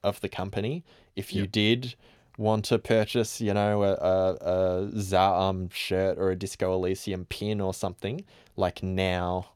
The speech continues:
Speaker 1: is the time to do it while the creators still have ownership of some, um, of the company.
Speaker 2: Yeah, totally.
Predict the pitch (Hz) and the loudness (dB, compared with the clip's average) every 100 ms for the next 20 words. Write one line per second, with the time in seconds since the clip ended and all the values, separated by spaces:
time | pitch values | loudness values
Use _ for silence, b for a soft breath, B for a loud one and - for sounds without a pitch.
0 | _ 101 92 - - 92 - 92 85 80 | _ -6 -6 -6 -6 -6 -4 -4 -4 -8
1 | 87 98 87 82 - _ 95 90 87 82 | -8 -4 -2 -2 -8 _ -10 -2 0 0
2 | 80 78 98 - 101 82 76 85 - - | -2 -6 -8 -4 -4 -4 -4 -6 -10 -10
3 | - 87 82 - 82 80 - 80 69 - | -6 -4 -4 -4 -6 -6 -10 -10 -10 -10
4 | - - 80 - - - 76 69 67 - | -10 -8 -8 -8 -8 -6 -6 -6 -12 -18
5 | b b b b - - - 50 107 _ | b b b b -16 -14 -12 -14 -18 _
6 | _ - - - - - 52 - _ _ | _ -16 -14 -12 -14 -14 -16 -18 _ _
7 | _ _ _ _ - B B B B B | _ _ _ _ -20 B B B B B
8 | B - 80 78 69 82 78 76 73 73 | B -8 -4 -4 -4 -4 -4 -4 -6 -10